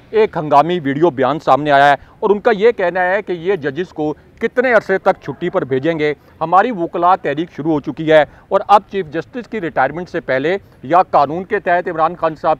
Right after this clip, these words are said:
की रिहाई होगी या फिर वकला तहरीक के नतीजे में हर सूरत में खान साहब की रिहाई मुमकिन बनाई जाएगी। अगले प्रोग्राम तक के लिए अल्लाह हाफ़िज़।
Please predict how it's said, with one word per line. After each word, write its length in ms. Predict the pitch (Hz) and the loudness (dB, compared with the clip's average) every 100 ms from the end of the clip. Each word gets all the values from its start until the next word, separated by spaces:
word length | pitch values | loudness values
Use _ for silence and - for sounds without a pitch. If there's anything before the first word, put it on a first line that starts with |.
| - | -4
की 80 | |
रिहाई 220 | 151 139 156 | -4 -4 -4
होगी 300 | 147 170 180 _ - | -4 -6 -8 _ -2
या 160 | 190 226 | 2 2
फिर 160 | 214 185 | 2 -4
वकला 360 | 151 165 170 | -4 -2 0
तहरीक 320 | 175 147 143 - | 0 -4 -6 -6
के 100 | 143 | -8
नतीजे 380 | 131 135 139 | -8 -8 -6
में 180 | 147 175 196 - - | -4 -4 -4 -8 0
हर 120 | 226 | 0
सूरत 360 | 220 170 185 - | 0 -6 -6 -6
में 160 | 170 175 | -8 -4
खान 260 | 139 147 | -4 -4
साहब 220 | - 147 | -2 -4
की 160 | 139 180 | -4 -6
रिहाई 260 | 147 127 147 | -4 -4 -6
मुमकिन 400 | 127 123 147 143 | -10 -10 -10 -8
बनाई 220 | 117 113 | -6 -6
जाएगी। 260 | 110 101 98 - - | -8 -10 -14 -20 -10
अगले 180 | 147 156 | -6 -6
प्रोग्राम 320 | 151 131 131 | -6 -6 -6
तक 140 | 139 135 | -6 -12
के 60 | |
लिए 100 | 135 | -10
अल्लाह 140 | 107 90 | -10 -12
हाफ़िज़। 320 | - - | -16 -20